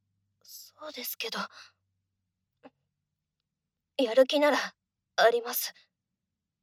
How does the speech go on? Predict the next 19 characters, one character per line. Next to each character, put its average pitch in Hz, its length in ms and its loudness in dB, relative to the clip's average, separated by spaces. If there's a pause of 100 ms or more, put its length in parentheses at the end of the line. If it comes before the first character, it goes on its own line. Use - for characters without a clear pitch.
(300)
こ 254 100 0
こ 302 140 8
ま 320 100 10
で 277 120 6
来 - 60 -4
て 202 140 -10
帰 277 240 0
れ 294 80 6
ま 285 140 6
せ 294 180 0
ん。 - 40 -8 (1700)
は - 240 -10
い。 - 100 -10 (1000)
ご 175 160 -8
め 214 100 -12
ん 208 60 -12
な 220 100 -14
さ 196 240 -14
い。 - 80 -20